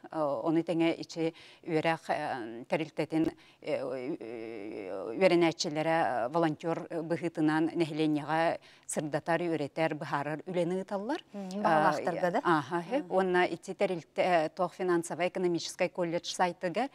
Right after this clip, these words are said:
Speaker 1: региональный центр компетенции ден анал, э, бу, м, э,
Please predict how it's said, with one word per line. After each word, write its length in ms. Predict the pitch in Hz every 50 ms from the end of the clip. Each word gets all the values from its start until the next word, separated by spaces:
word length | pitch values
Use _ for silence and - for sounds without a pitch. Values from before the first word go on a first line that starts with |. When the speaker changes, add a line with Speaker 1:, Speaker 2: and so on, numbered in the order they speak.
| - - - -
Speaker 1:
региональный 680 | - 180 175 170 143 170 160 160 170 175 180 185 185 180
центр 400 | 170 - - 180 170 170 180 -
компетенции 680 | - 175 160 151 160 - - 170 160 175 165 - 180
ден 280 | 160 147 175 170 170 156
анал, 360 | 160 156 143 143 147 165 180 - - - - - -
э, 200 | - - 151 151 143
бу, 280 | 135 156 160 170 170
м, 320 | 160 143 - 156 151 139 120 120
э, 340 | 113 107 - - 71 71